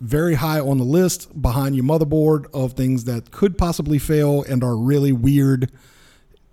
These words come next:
and hard to track down. Simply because of the fact of,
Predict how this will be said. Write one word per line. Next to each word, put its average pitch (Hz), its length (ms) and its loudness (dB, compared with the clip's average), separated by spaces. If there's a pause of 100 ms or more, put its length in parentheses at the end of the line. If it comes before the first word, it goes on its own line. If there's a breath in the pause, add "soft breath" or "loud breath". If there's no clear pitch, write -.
(420)
and 135 220 0
hard 131 240 -2
to 123 60 -6
track 123 280 -2
down. 107 380 -4 (920 soft breath)
Simply 190 440 4
because 151 340 2
of 143 60 0
the 131 80 0
fact 135 320 -2
of, 127 420 -2